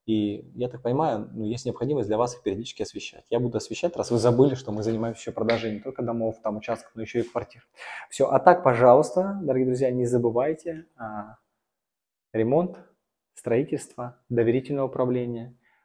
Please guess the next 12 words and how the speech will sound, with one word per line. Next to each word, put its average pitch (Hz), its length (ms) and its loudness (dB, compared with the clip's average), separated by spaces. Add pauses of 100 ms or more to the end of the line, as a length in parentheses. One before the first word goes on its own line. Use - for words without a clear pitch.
покупка - 380 -4
и 113 40 2
продажа 117 400 -2
недвижимости 110 540 -4
для 101 120 -2
вас. 139 240 -6
Я 104 80 -4
всегда 101 800 -4
для 107 220 -2
вас 104 340 -4
на 104 80 -12
связи. - 320 -12